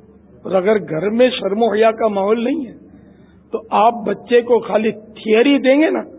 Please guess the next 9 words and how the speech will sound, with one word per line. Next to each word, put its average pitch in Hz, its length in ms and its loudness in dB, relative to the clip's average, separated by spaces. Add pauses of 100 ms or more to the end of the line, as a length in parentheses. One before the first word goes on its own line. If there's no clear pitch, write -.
(400)
تو 165 80 -2
شاید 220 400 2
وہ 220 220 2 (360)
اثر 208 280 -2
نہیں 202 180 -2
لے 160 160 -8
گا۔ 151 80 -16 (540)
مثلاً 233 420 0 (640)
باپ 220 540 0